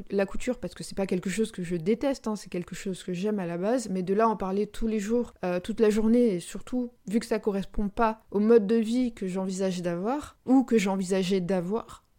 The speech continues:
bah forcément, euh, ça n'allait pas. Au final, en voulant faire plaisir à mes abonnés, j'avais du mal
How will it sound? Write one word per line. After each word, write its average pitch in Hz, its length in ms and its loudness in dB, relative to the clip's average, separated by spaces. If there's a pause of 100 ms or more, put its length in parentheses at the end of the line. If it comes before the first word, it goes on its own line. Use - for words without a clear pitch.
bah 175 140 -10
forcément, 190 720 -4
euh, 175 100 -8
ça 180 140 -8
n'allait 180 260 -2
pas. - 220 -8 (140)
Au 202 40 0
final, 240 380 4
en 202 80 4
voulant 202 320 0
faire 214 240 -2
plaisir 220 420 4
à 185 60 2
mes 185 340 0
abonnés, 196 500 4
j'avais 196 340 0
du 180 180 -4
mal 208 480 2